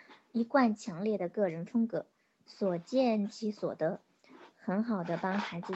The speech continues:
建立起图文对应的关系。绘本的画面呢简洁，颜色鲜艳，动物形象生动而不过分夸张，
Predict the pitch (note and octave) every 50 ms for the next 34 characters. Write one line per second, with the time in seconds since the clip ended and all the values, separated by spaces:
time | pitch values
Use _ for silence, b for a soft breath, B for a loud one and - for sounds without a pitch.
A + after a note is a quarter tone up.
0 | - - A3 G3+ G3 G3 F3+ F#3 - - - F3+ D#3+ C3+ - _ - - - G3+
1 | G3+ G3+ F#3 F3+ G3+ G#3 - A#3 G#3+ G#3+ G#3+ G3 F#3 F3+ E3+ - F3+ G3 A#3 B3+
2 | - - - - - _ _ - _ _ - - - - - - - - _ _
3 | _ _ _ _ _ _ _ _ _ _ _ - - _ _ _ - - D#4+ D#4
4 | B3 B3 A3 G#3+ A3+ B3 B3 - C#4+ C#4+ C4+ C#4 C#4+ C#4+ C#4 C4+ B3+ B3+ B3+ B3+
5 | B3 B3 - F#3+ F3 F3 F3 - F3+ F3 F3 F#3+ G#3 G#3 G#3 G#3+ F#3 F#3+ G3+ -
6 | - G#3 G3+ - - A#3+ A#3+ B3 B3+ C4 A3+ - - _ _ _ _ - B3 B3
7 | A#3 A#3 A3+ A3 G#3 G#3 - - - G3 G3+ G#3 - B3+ B3+ B3 B3 - C4+ C4+
8 | C#4+ D4+ D4 C4+ B3 A#3+ G#3+ G3+ G3 G3+ G#3 G#3 - - G#3 - - C4 A#3 A3+
9 | - A3+ G3+ G#3+ A#3+ A#3 A#3+ A#3+ - C4+ D4